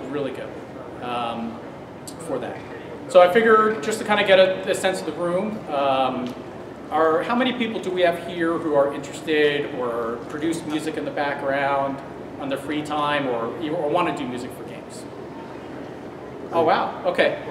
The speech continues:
awesome. There's a lot more. Okay, great. Um, so what I'll do is, um, and feel free, uh, the functional part of my brain over here, Seth, uh, <laughs> uh, just yell at me when I'm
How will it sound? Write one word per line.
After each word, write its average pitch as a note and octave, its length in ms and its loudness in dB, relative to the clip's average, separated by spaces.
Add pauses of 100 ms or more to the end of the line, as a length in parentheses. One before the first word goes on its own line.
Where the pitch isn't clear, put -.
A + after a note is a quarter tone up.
awesome. - 280 2
There's C3 120 -4
a D#3 40 -2
lot - 160 0
more. - 120 -2 (140)
Okay, F3 220 8
great. - 460 2 (200)
Um, D#3 840 10
so F3 200 8
what G#3 180 6
I'll A3+ 240 8
do F3+ 440 4
is, C3 760 -2 (600)
um, B2+ 680 2 (200)
and C3+ 220 2
feel E3 140 6
free, D3+ 280 0 (220)
uh, B2 800 0 (640)
the - 80 -2
functional C3+ 360 -4
part C#3 140 4
of B2+ 60 2
my B2 80 0
brain A#2+ 240 -2
over B2+ 180 -2
here, D#3 200 -2 (100)
Seth, - 260 -6 (480)
uh, F3 1200 6 (200)
<laughs> - 160 -10
uh, C#3+ 320 6
just - 200 0 (280)
yell E3 200 8
at - 120 0
me C3+ 240 0 (160)
when C3+ 120 0
I'm C3 120 -2